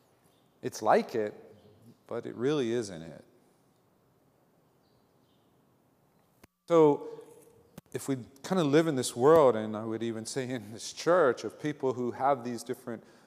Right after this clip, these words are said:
opinions about perfect love, you think, like, eh, you know, what can we do if that's the standard that we're moving towards? And that's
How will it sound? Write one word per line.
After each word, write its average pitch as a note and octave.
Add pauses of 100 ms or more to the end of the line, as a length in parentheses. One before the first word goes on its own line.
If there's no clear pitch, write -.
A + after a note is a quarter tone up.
(120)
opinions F#3
about A2
perfect B2+
love, E3+
you A#2
think, D#3
like, C3 (580)
eh, - (120)
you C#3+
know, A#2+ (1300)
what C3+
can C#3+
we A2+
do A#2
if F#2+
that's C3+
the A2+
standard B2
that G#2+
we're G#2+
moving A2+
towards? - (3250)
And B2+
that's -